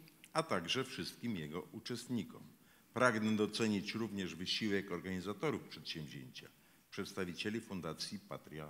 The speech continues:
Nostra, niezwykle zasłużonej dla popularyzowania polskiej historii i narodowego dziedzictwa kulturowego.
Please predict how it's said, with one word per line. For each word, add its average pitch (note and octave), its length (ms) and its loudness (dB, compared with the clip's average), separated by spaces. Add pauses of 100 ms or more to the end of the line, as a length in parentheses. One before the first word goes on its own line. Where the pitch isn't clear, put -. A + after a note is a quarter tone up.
(220)
Nostra, - 400 -14 (1120)
niezwykle A#2 680 6
zasłużonej G2+ 760 4
dla E2+ 300 2
popularyzowania G#2+ 1080 0
polskiej D3 680 2
historii G2+ 800 0 (100)
i F3 100 2
narodowego F#2+ 640 0
dziedzictwa D2+ 760 -6
kulturowego. E2+ 840 -6